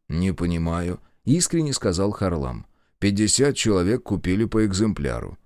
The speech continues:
В книге о них ни слова. А они всё равно её купили? Зачем?" "Читать".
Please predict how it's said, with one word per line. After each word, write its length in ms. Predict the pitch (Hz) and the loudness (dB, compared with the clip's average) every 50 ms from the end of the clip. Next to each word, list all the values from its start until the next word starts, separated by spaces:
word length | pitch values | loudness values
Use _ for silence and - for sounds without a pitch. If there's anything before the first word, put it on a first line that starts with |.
| _ _ _ _ | _ _ _ _
В 100 | - - | -14 -6
книге 500 | - 104 101 107 131 160 151 120 110 87 | -2 0 2 2 2 2 2 2 2 0
о 60 | 76 | 0
них 280 | 65 60 55 - - - | -2 -4 -6 -8 -6 -2
ни 160 | 85 95 113 | 0 0 2
слова. 580 | 117 - - 135 131 107 80 69 58 53 - - - _ _ - | 0 0 2 2 2 2 0 -2 -4 -6 -10 -14 -20 _ _ -4
А 220 | 71 85 92 95 | -2 -2 0 0
они 260 | 95 98 104 110 113 | 0 0 0 0 -2
всё 220 | - - - 101 98 | -2 -2 -2 0 0
равно 280 | 101 98 104 110 110 | 0 2 2 2 2
её 200 | 107 107 107 104 | 2 2 2 0
купили? 560 | - 107 101 78 - 120 170 185 - - - - _ _ _ _ _ - | 0 -2 -2 0 0 -2 -2 -2 -4 -6 -10 -12 _ _ _ _ _ -2
Зачем?" 640 | 101 98 117 110 95 - - 92 90 87 90 - - - _ _ _ _ _ _ _ _ _ - | 0 2 2 2 2 2 0 0 0 0 -2 -6 -10 -16 _ _ _ _ _ _ _ _ _ -4
"Читать". 640 | - - 247 240 - - 240 254 - - - - - | 0 0 0 2 2 4 4 4 2 0 -4 -6 -10